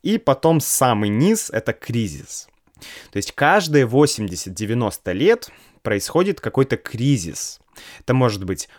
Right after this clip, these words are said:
война или революция, или какой-то финансовый, экономический кризис и так далее. И, м, здесь, э, это, м, это вот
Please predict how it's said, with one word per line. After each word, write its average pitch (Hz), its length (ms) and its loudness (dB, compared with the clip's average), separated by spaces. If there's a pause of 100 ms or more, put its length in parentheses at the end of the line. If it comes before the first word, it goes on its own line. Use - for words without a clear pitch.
война 101 800 0
или 98 220 -6
революция, 110 1120 0 (200)
или 110 240 -4
какой-то 92 380 -14
финансовый, 101 1160 -4
экономический 104 840 -4
кризис 104 600 -6
и 95 60 -14
так 95 260 -6
далее. 78 420 -4 (920)
И, 156 300 4
м, 135 340 4 (680)
здесь, 143 440 0
э, 127 400 -12 (200)
это, 170 220 2
м, 147 840 -2 (240)
это 151 220 0
вот 151 280 0